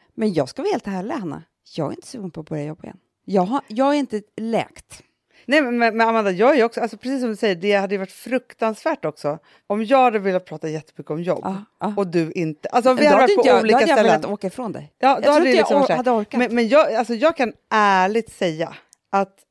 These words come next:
Speaker 2: det finns ingenting i jobb och idésammanhang som får mig att gå igång just nu.
Speaker 1: Ska vi vara oroliga, Hanna?
Speaker 2: Nej, nej, nej, nej. Vet du vad jag tror, Amanda?
Speaker 1: Nej.
Speaker 2: Jag är helt övertygad om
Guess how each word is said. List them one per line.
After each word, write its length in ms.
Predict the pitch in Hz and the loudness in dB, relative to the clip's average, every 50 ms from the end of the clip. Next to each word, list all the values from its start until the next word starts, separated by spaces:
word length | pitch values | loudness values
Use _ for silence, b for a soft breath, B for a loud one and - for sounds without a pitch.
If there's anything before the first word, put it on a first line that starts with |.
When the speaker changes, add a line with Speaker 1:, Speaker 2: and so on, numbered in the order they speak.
| _ _ | _ _
Speaker 2:
det 120 | 196 202 202 | -8 -8 -4
finns 240 | 202 240 240 214 - - _ _ _ | -2 -4 -4 -4 -8 -16 _ _ _
ingenting 1400 | - 294 294 269 247 226 220 220 226 240 254 269 262 247 240 226 _ - - 214 175 156 156 170 190 208 226 247 - _ _ _ _ | -6 -4 -2 -2 -2 -2 -2 -2 -4 -2 -2 -2 -2 -2 -4 -6 _ -8 -6 -6 -4 -4 -6 -8 -10 -10 -12 -14 -18 _ _ _ _
i 160 | - 202 202 | -6 -6 -6
jobb 520 | 185 170 185 240 240 233 233 220 190 190 - - - | -6 -4 -2 0 0 0 0 -2 -6 -10 -14 -10 -8
och 180 | 196 185 - _ - | -10 -10 -10 _ -12
idésammanhang 1400 | 214 202 175 180 240 220 202 180 170 160 151 - - 180 165 165 160 165 175 185 196 165 143 151 175 190 202 226 _ _ _ _ _ | -10 -10 -10 -8 -8 -6 -4 -4 -4 -6 -8 -12 -12 -10 -10 -8 -8 -8 -8 -8 -8 -8 -8 -8 -10 -12 -14 -16 _ _ _ _ _
som 200 | _ - 202 180 | _ -12 -12 -12
får 300 | - _ 214 196 196 185 | -10 _ -4 -2 -2 -2
mig 140 | 175 165 151 | -2 -4 -8
att 100 | 151 - | -10 -10
gå 120 | - 160 | -10 -10
igång 240 | 151 - 175 170 151 | -10 -8 -8 -10 -10
just 180 | 113 - - - | -10 -12 -18 -20
nu. 80 | 156 - _ _ _ _ _ _ | -20 -20 _ _ _ _ _ _
Speaker 1:
Ska 200 | - - - 233 | -20 -12 -10 -8
vi 120 | 202 190 | -8 -8
vara 160 | 165 160 - - | -8 -8 -10 -10
oroliga, 400 | 208 196 180 175 202 208 190 170 | -10 -10 -12 -14 -14 -14 -16 -18
Hanna? 160 | 151 151 _ _ _ | -18 -20 _ _ _
Speaker 2:
Nej, 300 | 185 175 208 277 302 - _ _ _ | -4 -2 -2 -2 -4 -6 _ _ _
nej, 140 | - 302 415 427 | -2 0 0 2
nej, 80 | 370 285 | 2 2
nej. 200 | 226 185 170 b b b | 2 0 -2 b b b
Vet 120 | - 247 - | -10 -8 -2
du 60 | 220 | 2
vad 100 | 233 302 | 2 2
jag 80 | 415 403 | 4 2
tror, 120 | 277 220 | 2 0
Amanda? 320 | 185 180 147 143 151 156 _ _ _ _ _ _ _ | 0 0 -4 -6 -6 -10 _ _ _ _ _ _ _
Speaker 1:
Nej. 180 | 170 175 185 180 | -12 -12 -12 -12
Speaker 2:
Jag 360 | 160 170 269 349 370 349 254 | -6 0 2 4 4 4 2
är 40 | 220 | 0
helt 160 | 196 175 - - _ _ _ - | -2 -4 -4 -10 _ _ _ -4
övertygad 1080 | - 233 226 220 214 185 175 165 160 156 175 175 - - 269 262 240 202 180 170 156 - - | 0 2 4 4 4 4 2 0 -2 -4 -6 -8 -6 -8 -6 -6 -6 -4 -4 -6 -6 -8 -8
om 220 | - 196 156 151 | -6 -4 -4 -2